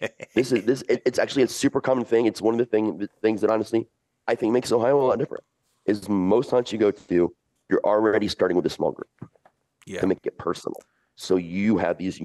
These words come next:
Speaker 1: unique experiences. You're gonna have assholes behind you that are drunk that might run and try and catch up with you. We train our actors to stop that. Most good haunts train the actors to stop the drunks from ruining the experience of the other people, from catching up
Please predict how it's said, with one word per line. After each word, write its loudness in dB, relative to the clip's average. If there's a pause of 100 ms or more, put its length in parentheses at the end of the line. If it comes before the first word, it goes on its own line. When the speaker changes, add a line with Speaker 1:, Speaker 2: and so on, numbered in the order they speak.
Speaker 1:
unique -10
experiences. -8 (340)
You're 0
gonna 4
have 2
assholes -2
behind -2
you 2 (320)
that 0
are 2
drunk 0
that 4
might 0
run 2
and -8
try -2
and -6
catch 0
up 2
with 2
you. 2 (600)
We 0
train 2
our 4
actors -2
to -4
stop 0
that. 0
Most 0 (540)
good 2
haunts -4 (260)
train 0
the 4
actors -2
to -6
stop -2
the -6
drunks -4 (200)
from -4
ruining 0
the -4
experience -4
of 0
the -4
other -4
people, -8
from -8
catching -2
up -8